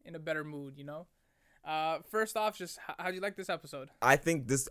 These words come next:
Speaker 2: I like the episode. Like, I think the episode was good. I like seeing, like,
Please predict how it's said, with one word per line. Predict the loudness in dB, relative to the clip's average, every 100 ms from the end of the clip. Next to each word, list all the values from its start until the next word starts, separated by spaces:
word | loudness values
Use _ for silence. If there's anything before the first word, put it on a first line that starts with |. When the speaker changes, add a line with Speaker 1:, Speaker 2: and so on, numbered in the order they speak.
| 12
Speaker 2:
I | 12
like | 12
the | 12 8
episode. | 8 2 2 2
Like, | 2 4
I | 4
think | 6
the | 6
episode | 6 6 6 6
was | 6
good. | 8 10 10 10
I | 8
like | 8 6
seeing, | 2 2 4
like, | 2